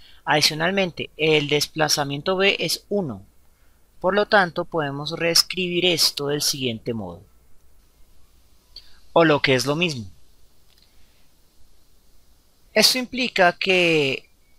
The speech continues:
la persona sufre dieciocho gravedades inversas al desacelerar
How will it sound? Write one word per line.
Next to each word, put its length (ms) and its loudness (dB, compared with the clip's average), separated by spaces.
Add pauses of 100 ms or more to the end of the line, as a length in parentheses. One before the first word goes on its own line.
(160)
la 120 6
persona 400 0
sufre 420 4
dieciocho 720 2
gravedades 920 0
inversas 920 0
al 220 4
desacelerar 840 4